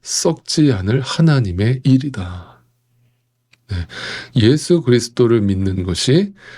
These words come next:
썩지 않을 영생의 일이다. 영생이 무엇이냐? 예수 그리스도를 믿는 것이 영생이다. 네, 단지 목숨의 연장이 아니다. 네,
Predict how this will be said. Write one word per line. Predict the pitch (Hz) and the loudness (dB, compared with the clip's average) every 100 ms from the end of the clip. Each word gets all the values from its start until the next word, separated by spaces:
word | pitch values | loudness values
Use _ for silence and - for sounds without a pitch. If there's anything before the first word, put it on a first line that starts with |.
| - - | -20 -12
썩지 | - 180 - - 160 | -2 -2 -2 -2 0
않을 | 95 95 90 | 0 -2 0
영생의 | 90 95 120 123 123 120 110 117 120 | 0 0 0 0 0 -2 0 0 0
일이다. | 110 104 87 87 90 | 0 0 -2 -2 0
영생이 | 95 120 127 135 160 | 2 2 2 2 2
무엇이냐? | 123 135 131 101 90 110 101 - - | 2 2 0 -4 -2 -4 -6 -16 0
예수 | 120 151 160 170 | 2 4 2 -2
그리스도를 | 147 131 - 131 127 | 0 -2 0 0 2
믿는 | 107 113 123 120 | 0 0 0 0
것이 | 113 113 | 0 -2
영생이다. | 101 101 117 117 123 104 107 - _ _ _ - | -2 -2 -2 -2 -4 -6 -8 -14 _ _ _ -4
네, | 110 98 - - | -2 -4 -10 -6
단지 | - 120 120 | -2 0 2
목숨의 | 113 110 - 139 123 120 | 2 0 0 0 2 2
연장이 | 98 110 107 104 101 | 2 0 0 0 -2
아니다. | 85 92 101 - 95 101 - - - - | -2 -4 -4 -6 -8 -12 -14 -14 -14 -6
네, | - 87 | -2 -2